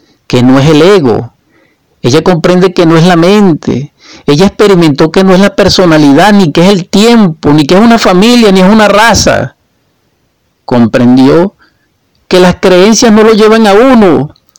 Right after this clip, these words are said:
al ser, ni la evolución, ni la involución lo llevan al ser. Comprendió en forma dolorosa, instantánea, de que está sola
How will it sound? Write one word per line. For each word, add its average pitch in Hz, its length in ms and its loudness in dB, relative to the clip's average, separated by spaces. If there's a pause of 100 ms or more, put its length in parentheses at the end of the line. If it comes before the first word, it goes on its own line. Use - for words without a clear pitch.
(320)
al 135 200 -2
ser, 123 540 -4 (760)
ni 185 160 0
la 185 100 2
evolución, 175 840 0
ni 151 120 0
la 151 60 2
involución 147 720 0
lo 127 140 0
llevan 120 340 0
al 113 80 -2
ser. 123 400 -4 (1600)
Comprendió 147 1000 0 (300)
en 147 120 -2
forma 156 300 0
dolorosa, 175 440 2
instantánea, 170 800 -2 (1200)
de 143 260 -2
que 175 80 -2
está - 240 -2
sola 208 640 -2